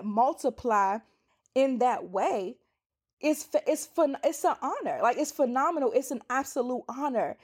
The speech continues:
So now when they're praying and going to war on behalf of their business, they can speak in tongues. And that further, <laughs> further defeats the enemy. And so these things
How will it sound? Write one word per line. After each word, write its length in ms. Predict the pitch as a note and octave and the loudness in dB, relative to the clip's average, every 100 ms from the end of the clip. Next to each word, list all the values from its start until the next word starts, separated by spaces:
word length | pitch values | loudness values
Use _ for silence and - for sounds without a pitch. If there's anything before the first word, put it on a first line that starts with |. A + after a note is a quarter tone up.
| - - | -20 -2
So 160 | C#4+ | 2
now 240 | C4 B3+ B3+ | 4 4 2
when 260 | A3+ A#3 | 2 0
they're 220 | A#3 D4+ D4+ | 2 2 2
praying 460 | - C4+ C4 B3 | 0 0 2 0
and 120 | G#3+ | 0
going 240 | A3+ A#3+ A#3+ | 0 0 0
to 120 | - | -2
war 240 | G#3 A3+ B3 | 0 2 2
on 100 | A3+ | 2
behalf 320 | A#3+ G#3 A3 | 0 0 -2
of 80 | E3+ | -2
their 160 | A#3 | -2
business, 320 | G#3+ A3+ A3+ | 2 2 0
they 140 | A3 A#3+ | -2 -2
can 120 | A3 | -2
speak 300 | G#3+ B3 A3+ | -6 -12 -8
in 140 | A3 | -8
tongues. 540 | A3 B3 A#3+ A#3 A#3 _ _ _ - | -4 0 2 0 -2 _ _ _ 0
And 140 | A#3+ A#3+ | 2 2
that 160 | A3+ - | 0 -2
further, 500 | - C4+ C#4 A#3 A3 A3 | 2 4 4 2 0 -2
<laughs> 80 | - | 0
further 400 | A#3+ C4 A#3 A#3+ | 2 2 2 2
defeats 640 | G3+ G#3 - A#3 E3+ - - - - | 2 -4 -4 -8 -8 -12 -20 -20 -6
the 240 | G3+ A3+ A#3 | 0 2 2
enemy. 400 | A#3 A3+ G#3 G3+ | 2 2 2 0
And 80 | |
so 180 | G#3+ A#3 | 2 2
these 400 | G3+ B3 C#4+ D#4+ | 2 -2 -4 -4
things 460 | - C#4+ B3+ B3 | 0 2 2 -2